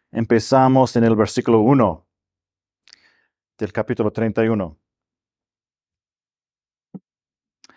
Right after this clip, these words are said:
El Señor habló además a Moisés diciendo, "Mira, he llamado por nombre a Bezalel, hijo de Uri,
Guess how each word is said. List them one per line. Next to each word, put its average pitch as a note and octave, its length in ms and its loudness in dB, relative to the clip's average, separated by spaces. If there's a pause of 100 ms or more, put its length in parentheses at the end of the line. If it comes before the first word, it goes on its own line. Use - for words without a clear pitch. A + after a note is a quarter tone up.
(260)
El C3+ 140 -4
Señor E3+ 720 0 (140)
habló B2+ 340 2
además B2+ 440 0
a A2+ 40 -2
Moisés A2+ 600 -2
diciendo, B2 580 -4
"Mira, C#3 400 0 (300)
he C3+ 120 -2
llamado D3+ 480 2
por E3+ 160 0
nombre B2+ 380 2
a A#2+ 80 4
Bezalel, B2+ 800 0 (180)
hijo B2+ 300 0
de C#3+ 160 4
Uri, A#2+ 420 0